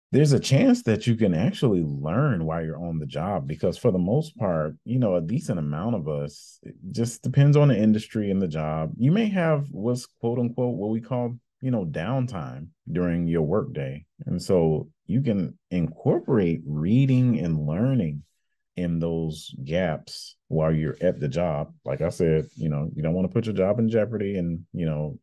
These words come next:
have, uh, some, just have it out of balance there where you're doing more reading and learning than you are working. You don't want that to happen, but I've done that on s-, jobs in the past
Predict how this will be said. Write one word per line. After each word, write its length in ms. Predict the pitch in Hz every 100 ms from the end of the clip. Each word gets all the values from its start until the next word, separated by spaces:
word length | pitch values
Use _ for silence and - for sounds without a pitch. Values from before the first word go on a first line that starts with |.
| -
have, 440 | 92 85 82 80 80
uh, 240 | - 65 73 95 -
some, 380 | 87 78 73 - _ _ _ _ _ _ - - 78
just 180 | 78
have 220 | - 95 80
it 80 |
out 120 | 82 80
of 120 | 65
balance 420 | 82 90 76 -
there 240 | 76 71
where 140 | 69 73
you're 100 | 73
doing 320 | 78 76 73
more 300 | 73 78 73
reading 380 | 76 82 76 71
and 180 | 69 69
learning 360 | 80 80 71
than 160 | 69 73
you 140 | 69
are 100 | 65
working. 600 | 67 110 160 160 139 131 - _ _ _ _
You 80 | 95
don't 140 | 87
want 160 | 80 78
that 140 | 80
to 60 | 71
happen, 600 | 78 98 107 76 71 71
but 260 | 76 73 - _ _ _ _ _ _ - 92 78
I've 400 | - 147 165 139
done 320 | 110 110 120 113
that 300 | 104 101 - -
on 300 | 90 82 80
s-, 220 | - - _ _ -
jobs 420 | 85 90 90 82
in 100 | 82
the 80 | 76
past 600 | 73 101 78 69 76 -